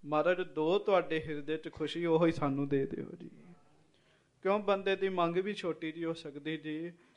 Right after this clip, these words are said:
ਵੱਡੇ ਕੋਲੋਂ ਵੱਡੀ ਵਸਤੂ ਮੰਗਣੀ ਚਾਹੀਦੀ ਹੈ। ਬੁੱਧੂ ਸ਼ਾਹ ਜੀ ਕਹਿੰਦੇ, "ਸਤਿਗੁਰੂ, ਜੋ ਤੁਹਾਡੀ ਖੁਸ਼ੀ, ਤੁਸੀਂ ਉਹੀ ਦੇ ਦਿਓ।"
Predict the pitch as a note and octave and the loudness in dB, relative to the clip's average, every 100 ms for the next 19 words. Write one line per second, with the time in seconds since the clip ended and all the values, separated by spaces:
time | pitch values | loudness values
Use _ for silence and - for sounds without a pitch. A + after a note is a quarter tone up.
0 | _ C#3+ D#3+ D#3 F3 E3+ E3+ F3+ E3 D#3 | _ -2 0 2 0 4 2 4 2 2
1 | E3+ F#3 E3+ - D#3+ D#3 D3 D3 D3 D3 | 4 4 2 -2 -8 -4 -4 -4 -4 -4
2 | D3 - D#3+ - - - - _ - _ | -6 -6 -8 -10 -12 -16 -20 _ -20 _
3 | _ _ _ _ _ _ C#3+ D#3+ F#3 E3+ | _ _ _ _ _ _ -2 2 4 6
4 | E3+ F3 F3+ F3+ E3+ F3+ F3+ E3 E3 E3 | 6 4 2 -6 -2 0 0 -2 -2 4
5 | G3 A3 A3+ - - - - - - C#3 | 8 8 8 2 -8 -8 -6 -8 -10 -6
6 | D#3+ E3+ G#3 B3 B3 A#3 F#3+ F#3+ G3 F3+ | 2 6 8 8 8 6 4 0 -2 -2
7 | G3 G3 G3 G3 F3 E3 F3 E3+ D#3 C#3+ | -2 -2 -4 -4 0 0 0 -4 -6 -6
8 | D#3 D3+ F3+ | -10 -12 -16